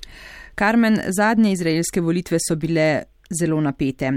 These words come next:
izidi pa nasprotujoči, vsaj glede tega, kam naj gre država v prihodnje. Torej, na eni strani so prišle v ospredje stranke, ki zagovarjajo vlado narodne enotnosti,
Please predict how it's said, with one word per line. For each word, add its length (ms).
izidi 520
pa 440
nasprotujoči, 1120
vsaj 240
glede 220
tega, 340
kam 340
naj 140
gre 220
država 520
v 60
prihodnje. 500
Torej, 240
na 180
eni 220
strani 580
so 200
prišle 380
v 120
ospredje 680
stranke, 500
ki 120
zagovarjajo 640
vlado 460
narodne 500
enotnosti, 720